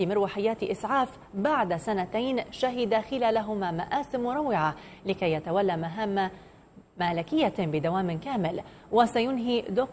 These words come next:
كامبريدج حياته المهنية القصيرة كقائد مروحية إسعاف في شرق إنجلترا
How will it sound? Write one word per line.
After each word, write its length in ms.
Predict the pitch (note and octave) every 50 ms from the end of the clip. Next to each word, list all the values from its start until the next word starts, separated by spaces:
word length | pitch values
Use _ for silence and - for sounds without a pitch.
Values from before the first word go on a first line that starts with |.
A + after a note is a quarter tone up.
| -
كامبريدج 500 | - A#3 G#3 F#3 E3+ F#3 G3+ A3 F#3+ -
حياته 520 | - - - F#3+ F#3+ G3 F#3+ - F#3 D#3+ F#3
المهنية 520 | E3+ F3 F3 D#3+ F3+ F3 F#3 G3+ G3+ F3+
القصيرة 540 | E3 - - E3+ E3 - A#3 A3 G#3 A#3 C4
كقائد 500 | - - F#3 - - G3+ - G3 E3+ F#3+
مروحية 500 | F3+ F3 F3 F3 F3 F3+ A3 G#3 F#3 F#3 G3+
إسعاف 480 | F#3+ F3+ F#3 G3 F3 G#3 B3 C4 -
في 140 | - G#3+ E3+
شرق 280 | - - A3 G#3+ G#3+ G#3+
إنجلترا 540 | F#3 F3+ F3+ G#3 G#3+ G#3 - G#3 G#3 G3